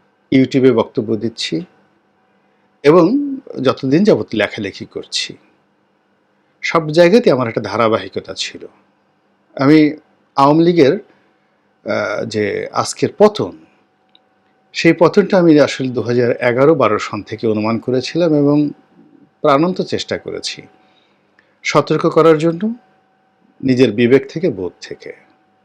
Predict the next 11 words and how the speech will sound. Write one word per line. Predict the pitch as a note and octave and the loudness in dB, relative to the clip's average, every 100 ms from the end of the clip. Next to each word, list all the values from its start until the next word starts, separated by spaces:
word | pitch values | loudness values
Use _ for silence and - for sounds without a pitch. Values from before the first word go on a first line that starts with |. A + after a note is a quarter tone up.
| _ _ _ _ _ _ _ _ | _ _ _ _ _ _ _ _
আবার | C#3+ F3+ F#3+ | 2 6 6
এখন | F3+ - G#3 F#3 | 4 2 -2 2
বিএনপির | C#3+ C#3 D#3+ | 4 4 2
সঙ্গে | - E3+ D#3+ C#3 | -2 0 2 2
আছি। | G2+ - E3+ G3 - _ _ _ _ _ _ _ _ | 0 -6 -10 -12 -16 _ _ _ _ _ _ _ _
বিএনপি | C3 C3 - | 2 2 2
যখন | C#3+ - B2 | -2 -2 -4
দুঃসময় | G#2 - - C3 | -6 -8 -4 -2
ছিল | C3 D#3 D#3 | -2 -2 0
তখন | C#3+ - B2+ | -2 -2 -4
এসেছি। | A2+ A#2 - G3+ | -4 -8 -12 -14